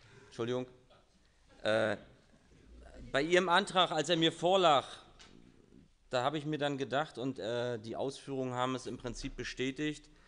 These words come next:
hier gilt sicherlich der Spruch, „Weniger ist manchmal mehr.“ Sie haben auch in diesem Antrag alles, was sich so links und rechts vom Wege bewegt, was mit Berufsausbildung zu tun hat.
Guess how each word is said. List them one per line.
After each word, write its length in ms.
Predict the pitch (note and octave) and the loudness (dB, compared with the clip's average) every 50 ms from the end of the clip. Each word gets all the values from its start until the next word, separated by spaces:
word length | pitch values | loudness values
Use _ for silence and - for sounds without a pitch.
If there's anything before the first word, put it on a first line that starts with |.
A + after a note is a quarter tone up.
| - - - - - - _ _ _ _ - - | -20 -20 -20 -20 -20 -20 _ _ _ _ -20 -10
hier 200 | - B2+ C#3+ C#3 | -2 0 0 2
gilt 440 | B2+ D3 D3 D3+ D#3 D3+ - - - - - - - - - F3+ F#3 - - - _ _ _ _ _ _ | 2 2 4 4 2 0 -4 -10 -12 -14 -18 -20 -20 -20 -20 -20 -20 -20 -20 -20 _ _ _ _ _ _
sicherlich 580 | - A2 A2 C#3 D#3 D#3+ D#3 D3+ D#3 D#3+ - - | -12 -6 -4 -2 2 2 2 2 2 0 -2 0
der 160 | - D3+ C#3 | 0 0 0
Spruch, 480 | C3 - - - B2 C#3+ E3+ E3 C#3 B2+ | 0 -2 -8 -4 -2 0 0 0 0 -2
„Weniger 400 | B2 C#3 D3+ D#3+ D#3 D3 D#3 C#3 | -2 0 0 0 0 0 0 -2
ist 160 | C#3 - - | -2 -4 -4
manchmal 400 | C3+ C3+ C3+ B2+ C3+ C3 B2+ A#2+ | -4 -4 -4 -4 -4 -4 -4 -2
mehr.“ 280 | A2+ G#2+ G2 F2+ - - - _ _ - _ - - - _ _ _ _ _ _ _ _ _ - - - - | -2 -4 -6 -6 -8 -14 -18 _ _ -20 _ -20 -20 -20 _ _ _ _ _ _ _ _ _ -20 -20 -20 -18
Sie 200 | - - A2+ B2 | -10 -4 -2 0
haben 160 | C3 D3 E3 | 0 2 2
auch 160 | E3+ E3 E3+ E3+ | 0 0 0 0
in 100 | D#3+ D3+ | 0 -2
diesem 220 | D#3+ F3 D#3 D#3+ | -4 -4 -4 -4
Antrag 600 | B2 B2+ D3 E3 F#3 - E3 E3 F3+ F3+ F#3 F3+ - - - - _ _ _ _ _ _ - - - - - - | -4 -2 -2 -4 -4 -4 -4 -2 0 0 0 -2 -6 -16 -20 -20 _ _ _ _ _ _ -20 -20 -20 -20 -6 4
alles, 340 | - B2+ C#3 E3 F3 D3+ C#3+ | 6 6 8 8 6 2 2
was 140 | D3+ E3 D#3+ | 2 0 2
sich 140 | D#3+ D#3 C3 | 0 -4 -2
so 260 | C#3 D#3 D#3 D3+ D3 | 0 2 4 4 4
links 340 | C3+ C3+ D#3 F3+ F3+ - E3+ | 4 2 2 0 0 -2 -2
und 140 | D3 C3 A#2+ | -4 -2 0
rechts 280 | B2+ D#3+ D#3 - - | -2 -2 -4 -4 -8
vom 260 | - D#3 C#3+ C3+ A2+ | -4 -4 -2 -2 -2
Wege 280 | A#2 C3+ D#3 E3 D#3+ E3 | -2 -2 -2 -2 -2 -2
bewegt, 500 | C#3 D3 C3+ B2 B2+ C#3+ D#3+ D#3+ D#3 - | -2 -2 -2 -2 -2 -2 -2 -2 -4 -4
was 480 | C#3 C#3 - - - - - - - - - - _ - | -6 -6 -6 -6 -12 -14 -14 -16 -18 -20 -20 -20 _ -12
mit 220 | A#2 B2+ - - | -10 -10 -10 -6
Berufsausbildung 880 | - A#2+ B2 D#3+ D#3+ - - - D3+ C#3+ - - C#3+ D3 C#3+ D3 C#3+ C#3 | -6 -6 -6 -6 -8 -6 -6 -6 -6 -6 -6 -6 -4 -2 -2 -4 -4 -6
zu 100 | - C#3+ | -10 -14
tun 320 | - - D3+ D#3+ E3 E3+ | -14 -10 -10 -8 -6 -4
hat. 320 | D#3+ D#3+ D#3 D#3 - - | -2 0 0 -2 -2 -6